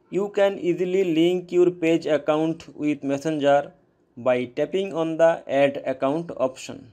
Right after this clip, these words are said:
Now log in with your phone number or email address. After successful login, your page will be appear here. To switch your account from personal to page, simply tap on your page.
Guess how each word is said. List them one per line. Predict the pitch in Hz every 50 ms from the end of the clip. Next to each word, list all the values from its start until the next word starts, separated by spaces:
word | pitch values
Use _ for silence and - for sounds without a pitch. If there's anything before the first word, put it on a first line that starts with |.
| _ _ _ _ _ _ _ _ _ _ _ _ _ _ _ _ _ _ _ _ _ _ _ _ _ _ _
Now | 160 170 165 160 175
log | 202 202 165 143 147 160 160 175
in | 190 196 196 196
with | - 170 165 165 170 170 165
your | 160 160 156
phone | 147 - - 160 165 170 175
number | 175 180 180 180 180 180 185 190 - - _ _
or | - 143 143 139 135 139 - -
email | 143 147 151 143 139
address. | 131 120 117 113 113 101 - - - - - _ _ _ _ _ _ _ _ _ _ _ _ _ _ _ _ _ _ _ _ _ _ _ _ _ _ _ _ _ _ _ _ -
After | 156 147 - - 180 180
successful | 175 - - 170 170 - - 202 190 - - - 202
login, | 190 185 180 180 175 180 185 185 190 190 190 214 - _ _ _ _ _ _
your | 127 135 135 139 135
page | 139 - - 170 185 190 180 180 175
will | 165 165 165
be | 156 147 170 170 170
appear | 151 139 - 139 151 147 147 151
here. | 139 127 131 120 113 107 110 - _ _ _ _ _ _ _ _ _ _ _ _ _ _ _ _ _ _ _ _ _ _ _ _ _ _ _ _ _ _ _ _ _ _ _ _
To | - 180 190
switch | 180 180 - 175 185 190 185 180 -
your | - 185 170 170 170 -
account | - 139 139 165 170 180 190 196 185 -
from | - - 175 165 165 170 170 170 170
personal | 147 - 151 - 151 156 160 160 160 165 160
to | 156 - 156
page, | - - 160 165 175 180 180 180 175 -
simply | - - _ 151 147 147 139 143 147 151 151 143 143 _
tap | 143 151 160 160 -
on | - 160 160 156
your | 151 147 143 143
page. | 139 - - 135 127 123 117 - - -